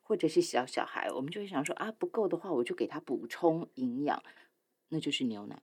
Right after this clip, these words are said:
牛奶最容易。所以其实很多，在台湾也很多朋友就是，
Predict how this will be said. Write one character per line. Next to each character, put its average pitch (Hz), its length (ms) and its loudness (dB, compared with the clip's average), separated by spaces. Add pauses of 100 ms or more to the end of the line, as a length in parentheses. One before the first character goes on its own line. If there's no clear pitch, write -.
牛 143 160 6
奶 143 140 -2
最 139 180 4
容 113 240 2
易。 113 100 0
所 143 180 0
以 208 140 4
其 - 160 -6
实 208 140 -2
很 226 240 0
多， 151 520 4 (300)
在 185 160 -2
台 180 200 -4
湾 135 200 2
也 151 100 0
很 147 160 -4
多 131 140 -2
朋 127 220 -4
友 123 100 0
就 135 160 -4
是， 113 340 0